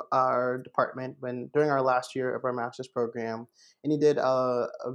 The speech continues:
during his visit, he kinda lectured and talked about his book. Um, and he, just so you know, he is a living person. He's a professor of religion at Boston University.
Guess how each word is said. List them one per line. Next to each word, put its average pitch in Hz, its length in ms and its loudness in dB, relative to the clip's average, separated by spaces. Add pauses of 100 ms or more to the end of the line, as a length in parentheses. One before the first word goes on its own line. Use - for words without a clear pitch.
(420)
during 214 160 8
his 175 120 2
visit, 143 300 2
he 135 140 -6
kinda 131 200 0
lectured 127 360 -2
and 120 80 -6
talked 110 180 0
about 104 220 -4
his 113 100 -10
book. 226 320 4 (580)
Um, 123 520 -4 (340)
and 131 380 -4 (200)
he, - 120 -20 (100)
just 147 180 -2
so 156 60 4
you 139 180 2
know, 131 320 -2
he 131 160 -2
is 127 100 -2
a 127 40 -2
living 127 300 -4
person. 120 360 -4
He's 120 120 -10
a - 40 -20
professor 120 520 -2
of 117 80 -4
religion 113 320 -4
at - 80 -12
Boston 110 320 -2
University. 107 640 -6